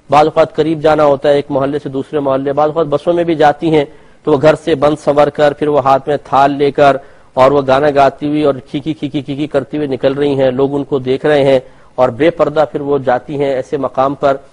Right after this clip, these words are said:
ये भी शरीयत ने मना किया है। बाकी जो रसूमात हैं शरीयत रस्म को मना नहीं करती है,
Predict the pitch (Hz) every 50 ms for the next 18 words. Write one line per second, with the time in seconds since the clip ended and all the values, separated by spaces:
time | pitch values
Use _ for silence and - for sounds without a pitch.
0 | _ _ _ _ - 131 147 180 175 160 165 151 - - 143 131 127 131 120 -
1 | 123 123 120 127 - - - - _ _ _ 110 113 117 123 131 131 127 127 110
2 | 104 101 95 92 101 98 - _ - 131 151 170 190 - 247 247 240 233 208 208
3 | - - 202 175 170 170 175 180 170 190 180 180 175 - - 160 156 170 175 170
4 | - 139 123 123 135 - - 214 220 196 214 190 170 170 156 156 147 147 147 135
5 | 123 - 147 131 135 135 135